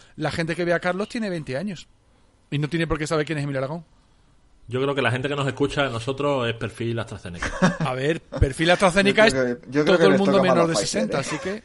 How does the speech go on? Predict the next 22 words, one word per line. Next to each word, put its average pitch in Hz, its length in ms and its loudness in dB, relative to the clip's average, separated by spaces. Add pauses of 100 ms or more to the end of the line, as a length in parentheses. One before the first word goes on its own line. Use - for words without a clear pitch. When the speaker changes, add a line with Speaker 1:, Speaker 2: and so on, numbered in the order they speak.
Speaker 2:
<laughs> - 220 -6
Sí, 139 160 2
sí, - 60 -4
Speaker 1:
sí. 120 60 -2 (260)
Speaker 2:
están 104 140 -4
ahí. 98 180 -10 (960)
Están 104 200 -8
ahí, 101 140 -6
están 95 200 -10
ahí. 92 180 -10 (280)
Están 107 220 -12
en, 104 440 -4
Speaker 3:
Yo 131 140 -6
creo 147 180 -2
que 127 120 2
la, 107 100 -2
Speaker 2:
en 101 140 -10
Speaker 3:
la 110 100 -2
Pfizer 107 400 -6
le 101 80 -2
pega 92 240 -4
mejor. 78 320 -14